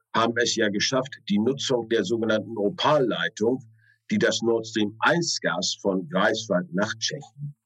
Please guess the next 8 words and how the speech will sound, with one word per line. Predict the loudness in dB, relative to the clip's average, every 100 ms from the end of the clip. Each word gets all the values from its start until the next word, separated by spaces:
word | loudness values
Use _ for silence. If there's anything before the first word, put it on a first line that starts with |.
| _
in | -2 0
die |
Slowakei, | 2 2 2 -2 -6 -6 -6 -2
nach | 0 0 0
Österreich, | -4 -4 -4 -2 -2 0
nach | 0
Italien | 0 -2 2 2 2 0
bringt, | 0 -2